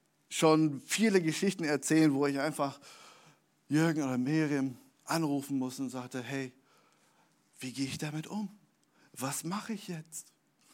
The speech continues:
Wo ich immer der Worte der Ermutigung von Pastor Jürgen und Miriam bekommen habe. Oder wo meine Frau sagte, wie gehe ich mit meinem Mann um? Der ist gerade stressig.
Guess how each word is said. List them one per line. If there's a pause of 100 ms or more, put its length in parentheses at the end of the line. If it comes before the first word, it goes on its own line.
(380)
Wo
ich
immer
der
Worte
der
Ermutigung
von
Pastor
Jürgen
und
Miriam
bekommen
habe. (300)
Oder
wo
meine
Frau
sagte,
wie
gehe
ich
mit
meinem
Mann
um? (1900)
Der
ist
gerade
stressig.